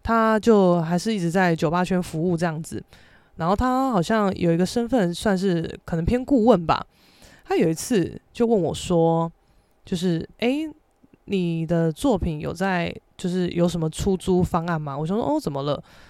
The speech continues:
他又说他现在有在帮忙规划一些，就是酒吧的营运啊什么之类的。那就是有一间酒吧在筹备，然后他跟老板讨论，他就觉得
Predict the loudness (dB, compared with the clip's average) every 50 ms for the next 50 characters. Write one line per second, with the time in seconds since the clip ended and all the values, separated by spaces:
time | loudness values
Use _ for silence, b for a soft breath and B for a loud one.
0 | b b b b b -4 -2 0 0 0 0 2 0 2 0 -2 -2 -2 -2 -2
1 | 0 0 0 2 2 0 0 0 0 -2 0 -2 -2 -4 -6 -10 -4 0 0 2
2 | 2 2 0 0 0 -2 -2 -4 -4 -4 -2 -2 -2 -4 -6 b b b b b
3 | b -6 -4 0 2 2 2 2 0 -2 -6 -6 -4 -4 -4 -2 -2 -2 -2 -2
4 | -2 -2 -2 -4 -4 -6 -8 -12 -14 -18 -20 _ _ -20 _ -14 -10 -8 -6 -4
5 | -4 -4 -2 -2 -2 -2 -2 -2 -4 -4 -6 -8 -8 -8 -6 -6 -2 0 0 0
6 | 0 0 -2 -2 -2 b b b b b b b b b b b b 0 0 2
7 | 2 2 0 -2 -2 -4 -6 -10 -14 _ _ _ _ _ _ _ _ _ _ _
8 | _ _ _ _ _ _ _ _ -20 -20 -18 -16 -16 -18 -20 _ _ -20 _ _
9 | _ _ -2 -2 0 0 2 2 2 2 2 2 0 0 0 0 -2 -4 -6 -4
10 | -4 -4 -2 -2 -2 -2 -2 -4 -4 -4 -4 -2 -2 -4 -6 -6 -6 -4 -4 -6
11 | -2 2 2 2 2 0 b b b b b b b b _ _ _ -6 -2 0
12 | 2 4 4 4 4 2 2 0 -2 -2 0 2 2 2 2 0 -2 -2 -2 -4
13 | 0 2 2 2 2 0 _ _ b b b b b _ -6 -2 0 0 2 2
14 | 0 0 0 0 0 -2 -4